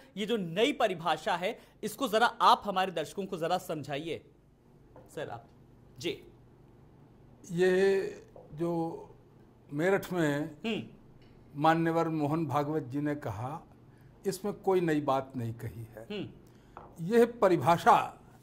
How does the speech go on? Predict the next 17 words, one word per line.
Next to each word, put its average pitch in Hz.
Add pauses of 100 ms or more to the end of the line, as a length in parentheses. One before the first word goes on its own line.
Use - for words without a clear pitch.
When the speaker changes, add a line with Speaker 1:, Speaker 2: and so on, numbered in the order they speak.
(720)
Speaker 2:
हजारों 254
वर्षों 214
से 190
चली 151
आ 127
रही 117
है। -
Speaker 1:
हम्म। 190 (800)
Speaker 2:
और 214
सबसे 233
पहले 208 (760)
अथर्ववेद 202
में 165 (340)
एक 185
पृथ्वी 175
सूक्त 143
है, 127